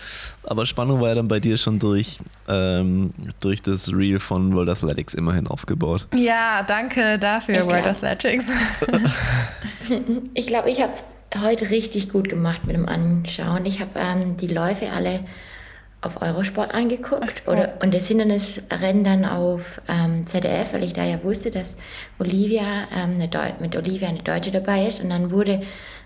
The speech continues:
Speaker 3: auf die Hindernisse ein bisschen mehr Fokus geworfen. Und sonst ist Eurosport, ähm, vom Bild her einfach breiter aufgestellt und nicht so, hat nicht nur so die deutsche Brille auf,
Speaker 2: Mhm.
Speaker 3: hatte ich das Gefühl.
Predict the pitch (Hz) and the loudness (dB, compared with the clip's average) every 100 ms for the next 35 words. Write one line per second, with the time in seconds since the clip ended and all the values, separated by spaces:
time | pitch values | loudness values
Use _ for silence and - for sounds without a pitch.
0 | - 175 - 190 202 202 196 190 180 170 | -10 -6 -2 2 4 6 6 6 2 -2
1 | 175 170 170 170 165 165 160 165 - 185 | 0 0 -2 -2 -2 -2 -2 -4 -2 -4
2 | - 196 196 190 175 160 170 185 220 226 | -2 -6 -4 -6 -6 -4 -4 -2 0 -2
3 | 226 - - - - 180 175 180 175 175 | -4 -16 -18 -16 -8 -4 -2 -2 -2 -4
4 | - 165 170 170 - 160 165 - 165 160 | -2 0 0 -2 -4 -6 -8 -8 -6 -4
5 | 160 - 160 156 165 160 - 165 156 151 | -4 -4 -6 0 0 0 -2 -2 -4 -4
6 | - 165 147 143 - 156 - - 190 - | -6 -6 -8 -10 -8 -6 -4 -4 -6 -8
7 | - - 165 - 151 165 - 160 175 - | -8 -6 -6 -6 -10 -10 -8 -6 -6 -10
8 | - 175 170 170 170 165 - 165 - - | -8 -4 -2 0 0 0 -4 -4 -4 -4
9 | - - - - - 156 - - - - | -10 -12 -10 -10 -8 -8 -10 -14 -20 -10
10 | 233 220 214 165 160 - - - - 165 | -4 0 0 -2 -8 -14 -14 -12 -8 -6